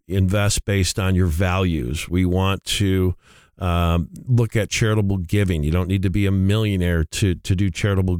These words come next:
giving. One of the things, and, and if you're a football fan, you saw the Buffalo Bills, uh, receiver who, who had cardiac arrest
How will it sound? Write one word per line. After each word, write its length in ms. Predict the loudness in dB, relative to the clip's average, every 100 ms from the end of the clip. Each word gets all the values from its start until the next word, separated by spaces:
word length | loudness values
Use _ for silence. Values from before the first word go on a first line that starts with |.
| 0
giving. 380 | 0 0 0
One 140 | 0 0
of 80 | 0
the 100 | 0
things, 400 | 0 0 0 0
and, 160 | -2
and 160 | 0 2
if 160 | 2
you're 80 | 0
a 20 |
football 380 | -2 -2 -2 -2
fan, 400 | 0 0 2 0 -2 -16 -20 -20 _
you 80 | -2
saw 200 | 0 0
the 120 | 0
Buffalo 440 | -2 -2 0 0
Bills, 560 | 0 0 2 0 -2 -10 -8
uh, 280 | -2 0 0
receiver 600 | 0 0 0 0 2 0 -4 -18 -20 _
who, 200 | -2 -2 -2 -4
who 320 | -2 0 2
had 380 | 0 0 -2 -4
cardiac 500 | -2 2 2 0 0
arrest 440 | 0 2 0 -4